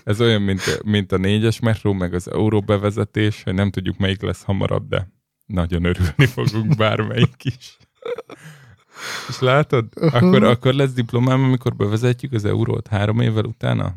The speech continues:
Speaker 1: Négy? Hm?
Speaker 2: Aha.
Speaker 1: Ha erre az analógiára ráülünk.
Speaker 2: Jövőre lesz diplomád,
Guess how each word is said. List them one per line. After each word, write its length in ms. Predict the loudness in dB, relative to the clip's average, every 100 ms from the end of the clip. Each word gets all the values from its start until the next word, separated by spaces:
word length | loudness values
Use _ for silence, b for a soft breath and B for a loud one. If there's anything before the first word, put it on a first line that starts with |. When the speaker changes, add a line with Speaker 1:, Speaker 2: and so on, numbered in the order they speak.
| -6
Speaker 1:
Négy? 360 | -2 0 0 -4 _
Hm? 180 | -2 0 -2 _
Speaker 2:
Aha. 640 | -2 0 2 2 0 -2 -6 -6
Speaker 1:
Ha 180 | 0 2
erre 180 | 4
az 120 | 2 4
analógiára 680 | 2 4 2 0 -2 0
ráülünk. 600 | -2 -4 -4 -4 -6 -8 -12 _ -20 B B B _ _ _ _
Speaker 2:
Jövőre 600 | 2 2 2 -2 -4 -6
lesz 200 | -8 -8
diplomád, 720 | -12 -10 -8 -4 0 0